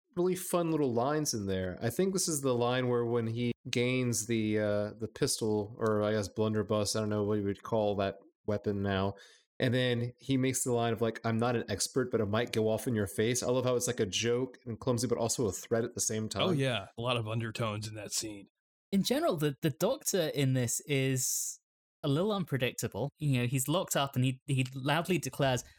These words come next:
Speaker 3: "Well, I'm just beginning to enjoy myself." I'm like, "What?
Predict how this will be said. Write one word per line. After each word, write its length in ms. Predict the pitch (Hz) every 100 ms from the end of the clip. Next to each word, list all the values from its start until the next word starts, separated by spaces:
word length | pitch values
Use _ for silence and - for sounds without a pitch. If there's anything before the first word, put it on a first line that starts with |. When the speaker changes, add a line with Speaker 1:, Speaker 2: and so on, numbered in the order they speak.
| _ -
Speaker 3:
"Well, 200 | 220 117
I'm 120 | 147
just 220 | 254 -
beginning 320 | 143 123 127
to 100 | -
enjoy 360 | 196 160 202 247
myself." 500 | 131 120 120 98 107
I'm 80 | 135
like, 160 | 139 - 135 135 123
"What? 420 | 123 240 415